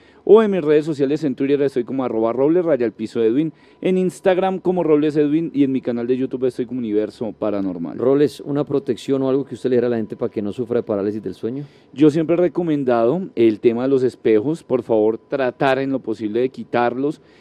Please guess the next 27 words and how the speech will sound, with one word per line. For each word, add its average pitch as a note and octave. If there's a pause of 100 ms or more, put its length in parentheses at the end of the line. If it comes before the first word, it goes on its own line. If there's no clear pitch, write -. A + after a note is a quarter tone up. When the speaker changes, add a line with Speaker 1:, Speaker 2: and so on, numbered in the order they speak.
(120)
Speaker 1:
es B2+
muy D3
bueno, D#3
es D3+
muy C3+
saludable, C3+ (360)
los A#2
espejos B2
a C#3+
veces B2+
son D3 (460)
casos D3
sorpresivos, D3+
son C3
elementos C#3
de, C#3+ (420)
de C3
mucha F3
carga F3
energética C#3
y C#3
es A#2+
mejor B2+
retirarlos B2
de C#3+
la C3
habitación. A#2